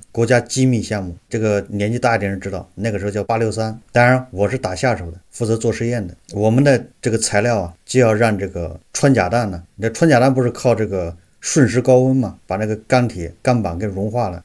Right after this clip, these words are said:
然后进去之后在那个坦克内部爆炸。我们研发的这个材料啊，就是让这个穿甲弹它没有办法短时间的融化。当然了，现在直接就跳过这个了，现在是叫什么主动反应式装甲，什么复合装甲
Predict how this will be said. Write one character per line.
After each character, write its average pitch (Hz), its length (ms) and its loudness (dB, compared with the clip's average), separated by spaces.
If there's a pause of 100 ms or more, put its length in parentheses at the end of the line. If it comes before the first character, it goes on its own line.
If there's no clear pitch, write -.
然 101 120 -4
后 104 60 0
进 113 220 -2
去 101 120 -2
之 104 100 -2
后 98 240 -2 (100)
在 107 140 0
那 98 100 -2
个 101 220 -4
坦 98 180 -6
克 120 140 -2
内 117 160 0
部 101 100 -8 (120)
爆 104 120 0
炸。 95 220 -6 (100)
我 101 160 0
们 135 220 2
研 117 260 0
发 127 140 4
的 117 80 0
这 113 80 -4
个 110 60 0
材 101 180 -4
料 110 160 -2
啊， 87 240 -8
就 123 140 0
是 110 140 0
让 117 200 2
这 104 100 -2
个 90 300 -6
穿 131 160 2
甲 101 100 0
弹 107 240 -4 (120)
它 - 100 -2
没 139 160 6
有 127 80 6
办 113 140 2
法 101 100 0 (120)
短 95 220 2
时 107 60 -6
间 117 140 -2
的 113 80 -2
融 101 180 -4
化。 113 200 -8 (100)
当 127 120 4
然 135 80 4
了， 143 180 0 (120)
现 147 200 2
在 147 160 6
直 123 160 -4
接 143 120 4
就 127 120 2
跳 143 320 2
过 98 140 0
这 92 80 -2
个 82 100 -6
了， 78 120 -12 (280)
现 127 160 -4
在 131 120 4
是 110 160 -2
叫 110 120 -2
什 107 60 -2
么 117 160 -6 (120)
主 107 120 -4
动 131 160 4
反 107 320 0
应 131 80 4
式 107 140 -4
装 107 180 -2
甲， 80 240 -8
什 - 160 -12
么 104 240 -4 (140)
复 104 240 -6
合 113 140 2
装 127 200 2
甲 90 180 -6